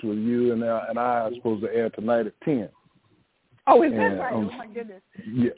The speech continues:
Speaker 1: on
Speaker 2: <laughs>
Speaker 1: C B S. Yeah, yeah.
Speaker 2: Very good,
Speaker 1: So
Speaker 2: very good.
Speaker 1: since we've been on the phone, they text me and told me that.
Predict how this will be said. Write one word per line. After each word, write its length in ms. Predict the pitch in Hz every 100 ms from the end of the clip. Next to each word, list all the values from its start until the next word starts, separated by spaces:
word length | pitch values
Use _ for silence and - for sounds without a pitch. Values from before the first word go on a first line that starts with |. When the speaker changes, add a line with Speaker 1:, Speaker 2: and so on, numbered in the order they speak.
| - -
Speaker 1:
on 220 | 117 113 -
Speaker 2:
<laughs> 60 |
Speaker 1:
C 120 | 117
B 260 | 104 110 110
S. 160 | 101 85 - _ -
Yeah, 280 | 120 104 80 - _
yeah. 240 | 180 117 214
Speaker 2:
Very 260 | 214 202
good, 360 | 175 175 214 175
Speaker 1:
So 180 | 113 110
Speaker 2:
very 280 | 175 175 170
good. 200 | 175 165
Speaker 1:
since 200 | 117 104
we've 160 | 123 107
been 120 | 117
on 120 | 110
the 80 | 107
phone, 300 | - 120 110
they 140 | 110 101
text 280 | 127 110 -
me 120 | 107 104
and 140 | 92
told 280 | 120 113 104
me 140 | 98 101
that. 200 | 92